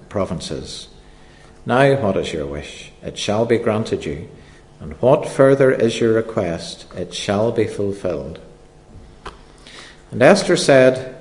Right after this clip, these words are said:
"If it please the king, let the Jews who are in Susa be allowed tomorrow also to do according to this day's edict, and let the ten sons of Haman be hanged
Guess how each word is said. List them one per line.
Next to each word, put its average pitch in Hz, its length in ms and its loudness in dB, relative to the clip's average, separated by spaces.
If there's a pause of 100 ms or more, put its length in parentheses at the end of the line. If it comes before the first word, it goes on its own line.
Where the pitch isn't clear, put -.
(160)
"If 113 160 -2
it 123 120 -4
please 127 320 2
the 131 60 2
king, 87 460 -4 (480)
let 127 180 6
the 165 80 4
Jews 143 440 6
who 123 140 4
are 120 140 8
in 117 140 0
Susa 131 420 4
be 101 160 2
allowed 104 400 4
tomorrow 127 640 2
also 123 540 2
to 98 120 -6
do 95 200 2
according 95 500 -2
to 87 100 -8
this 110 280 -2
day's 85 360 -4
edict, - 440 -10 (520)
and 87 140 -10
let 117 240 2
the 147 60 -4
ten 160 400 2
sons 139 340 -2
of 131 140 -6
Haman 120 400 -2
be 107 180 -2
hanged 104 560 -4